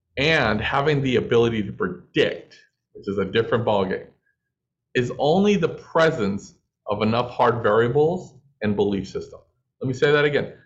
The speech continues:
The, the difference between projecting accurately or having the ability to predict is only the presence of enough hard variables, eight or ten,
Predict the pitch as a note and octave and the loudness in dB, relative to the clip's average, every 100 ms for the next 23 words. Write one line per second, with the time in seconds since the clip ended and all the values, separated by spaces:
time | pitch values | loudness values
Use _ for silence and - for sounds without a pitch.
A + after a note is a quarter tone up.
0 | _ _ B2 - - - A#2+ B2 D#3 G#3 | _ _ -6 -6 -10 -10 -4 -2 0 0
1 | G3+ - - C#3+ - B2+ A2 A#2+ C#3 C#3 | 0 -6 -2 -4 -2 -4 -2 0 0 0
2 | D3+ - D#3+ E3+ F#3 - - - - D3+ | -6 -6 -4 -4 -4 -2 -2 -2 -6 -8
3 | - - _ _ _ _ _ _ _ _ | -14 -20 _ _ _ _ _ _ _ _
4 | _ _ - E3 G#3+ D#3+ C3+ D3 D3+ F3+ | _ _ 2 4 6 6 4 2 2 0
5 | E3 D#3 C3+ C#3 C#3 C3 A#2 - - G#2 | 2 2 4 6 6 2 -4 -12 -6 -6
6 | G2 - F3+ A#2+ - - _ _ _ _ | -6 -2 0 0 -8 -20 _ _ _ _
7 | _ _ _ _ A#2 - C3 E3 F#3 E3+ | _ _ _ _ -4 -2 0 0 0 0
8 | - - D#3 C#3 G#2+ G2+ - A2 G#2+ A#2 | -4 2 2 4 0 -4 -4 -2 0 0
9 | C#3+ F#3+ F#3+ - - A2 G2 G2+ F#2 F2+ | 2 2 0 -2 0 0 2 2 2 2
10 | F#2 - - E3 F3 - A#2+ - | -2 -4 -6 -2 -2 -2 -4 -6